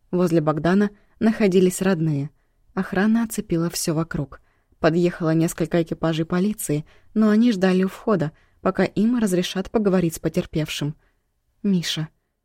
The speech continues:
Увидела, как он входит в здание. Сердце из-за него сбивается с привычного ритма. Он был на работе, в строгом тёмно-синем костюме, белой рубашке и галстуке. Вряд ли он в таком виде сел на байк,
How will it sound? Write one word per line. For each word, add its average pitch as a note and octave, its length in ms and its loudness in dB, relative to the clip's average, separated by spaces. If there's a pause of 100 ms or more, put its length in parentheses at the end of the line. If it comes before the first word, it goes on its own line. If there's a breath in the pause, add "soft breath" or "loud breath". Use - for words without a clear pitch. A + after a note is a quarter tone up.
(280)
Увидела, G#3 520 2
как A3 200 -10
он F#3 120 4
входит D#3+ 380 0
в E3 60 -2
здание. D#3 500 -2 (400)
Сердце - 460 -4
из-за F#3 160 2
него F3 260 2
сбивается F3 560 -4
с - 60 -8
привычного E3+ 560 -2
ритма. E3 380 -2 (500)
Он G3 220 0
был F3 120 2
на F3+ 100 2
работе, F#3+ 520 -2 (420)
в - 80 -10
строгом G#3+ 480 0
тёмно-синем F#3 640 2
костюме, F#3 560 -2 (300 soft breath)
белой F3 320 4
рубашке F3 580 -4 (280)
и G#3+ 100 4
галстуке. D3+ 640 -2 (560)
Вряд G#3 360 2
ли G#3 100 4
он F3+ 80 4
в - 80 -4
таком F3 320 2
виде F#3+ 240 2
сел E3 200 -2
на F3 160 2
байк, E3+ 360 -2